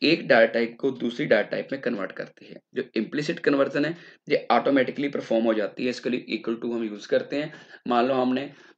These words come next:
ए, एक वेरिएबल फ्लोट टाइप लिया है और एक इंटीजर लिया है, हम क्या करते हैं कि फ्लोट वाली वैल्यू को इंटीजर वाले वेरिएबल में equal to से लिख देते हैं। अब क्या होगा कि जब उसको इंटीजर वाले वेरिएबल में लिखेंगे, तो उसके जो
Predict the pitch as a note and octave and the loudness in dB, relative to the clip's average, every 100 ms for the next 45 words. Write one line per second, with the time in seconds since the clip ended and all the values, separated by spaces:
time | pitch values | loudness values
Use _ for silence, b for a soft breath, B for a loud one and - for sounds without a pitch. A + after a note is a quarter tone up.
0 | _ A#2+ A#2+ A2+ - B2+ C3 B2 B2+ C3 | _ -2 0 0 0 -2 4 4 4 -2
1 | - A#2+ A#2 A#2 B2 A#2 F#2+ F2+ _ _ | 2 2 2 -2 -4 -8 -14 -16 _ _
2 | _ _ C3 C#3+ D3+ D3 A#2+ A#2+ A#2 G#2 | _ _ 2 2 0 -2 -2 -2 -4 -6
3 | G2+ A2+ C#3 C#3+ D3 C3+ C#3+ D#3 E3 B2 | -8 -6 2 4 4 0 -4 -4 0 2
4 | C3 D3 D3 C3 A#2+ A#2+ C#3 D3 B B | 4 4 4 4 2 -2 -2 -4 B B
5 | _ D3 C#3 C3 D3+ D3+ C#3 B2+ A2 A#2 | _ 0 0 0 2 4 4 4 4 2
6 | A#2 A#2 A#2+ A#2 A#2 _ _ _ _ _ | 2 0 0 -2 -6 _ _ _ _ _
7 | C3 A#2 C3+ C3 B2+ C3+ A#2+ G2+ F2+ F2+ | -6 0 0 0 0 0 -2 -8 -8 -14
8 | F2+ _ A2+ - D#3+ D3 D3 E3+ - _ | -18 _ -6 0 4 4 4 -2 -10 _
9 | A#2 A#2+ C3 C3 D#3 C#3+ G#2+ B2+ D#3 D#3+ | 0 2 2 -2 -2 -2 -2 2 4 6
10 | C#3+ B2+ B2+ C3 A#2+ - A2+ C#3 D#3+ B | 4 4 2 0 -2 -4 -4 -4 -4 B
11 | _ B2+ B2+ B2+ B2 A#2 A#2 A2 | _ -8 -4 -2 0 2 2 0